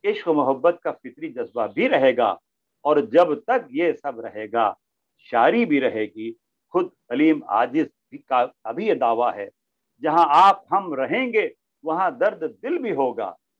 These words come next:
जहां दर्द दिल रहेगा वहीं शायरी रहेगी।" कलीम आजिज की शायरी में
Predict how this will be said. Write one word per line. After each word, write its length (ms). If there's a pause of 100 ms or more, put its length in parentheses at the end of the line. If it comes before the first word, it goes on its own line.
(560)
जहां 220
दर्द 440
दिल 340 (240)
रहेगा 540 (180)
वहीं 240
शायरी 400
रहेगी।" 320 (1040)
कलीम 260
आजिज 340
की 60
शायरी 500
में 180